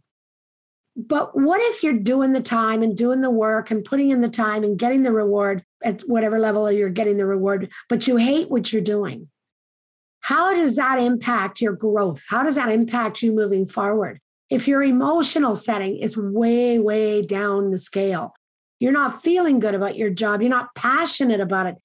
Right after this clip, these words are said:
you're going to work, you're spinning your wheels, and then you go home and you do that every day. How does that impact the law of attraction in your life? 'Cause, you know,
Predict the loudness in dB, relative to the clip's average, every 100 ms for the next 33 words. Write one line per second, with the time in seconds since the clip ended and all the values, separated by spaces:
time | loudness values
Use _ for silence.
0 | _ _ -4 0 2 2 2 2 2 2
1 | 0 -4 -2 0 2 4 4 2 2 0
2 | -4 -10 _ _ _ -2 -2 -4 -8 -2
3 | 0 0 0 0 -2 -2 -6 -10 _ _
4 | -2 0 2 2 2 0 -2 -2 -4 -6
5 | -10 -18 _ _ _ -4 0 2 2 2
6 | 0 0 -2 -2 -2 -2 -2 0 2 2
7 | 2 -2 -8 -4 -2 -2 0 0 2 2
8 | 0 0 -4 -4 0 2 2 0